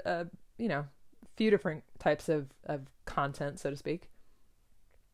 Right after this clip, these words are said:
And those are all very personal. And some of them you will understand why they're personal. Some of them you won't understand why it's personal. Some you'll be able to articulate and talk about and say, "Yeah, this is why this is meaningful to me," and this is la, la, la. And then other things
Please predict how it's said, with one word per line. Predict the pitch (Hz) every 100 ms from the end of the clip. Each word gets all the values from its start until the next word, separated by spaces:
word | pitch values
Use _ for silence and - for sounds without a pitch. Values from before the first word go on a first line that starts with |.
| _ - _ -
And | 190 202
those | 247 240
are | 226
all | 220
very | 196 190
personal. | - 180 - 160 147
And | 151
some | - 190
of | 220
them | 208 208 196
you | 180
will | 160 165
understand | 160 160 - 147 143 139
why | 139 151
they're | -
personal. | - 175 - 180 185
Some | - 160
of | 160
them | 151 151
you | 139 139
won't | 139 165 175
understand | 175 175 - 165 165
why | 160
it's | 156
personal. | - 165 156 160 160 156 - - -
Some | - 165 170
you'll | 165
be | 160 156
able | 151 147
to | -
articulate | 147 143 160 - 156 151 147
and |
talk | - 147 151
about | 156 151 147
and | 143
say, | - 139
"Yeah, | 185 277 165
this | 156
is | 151
why | 156 151
this | 139
is | -
meaningful | 156 151 147 143
to | 170
me," | 196 185
and | 175
this | 147 -
is |
la, | 135
la, | 139
la. | 147 202 196 - - - - -
And | 170
then | 180
other | 170 180
things | 175 180 170 160 -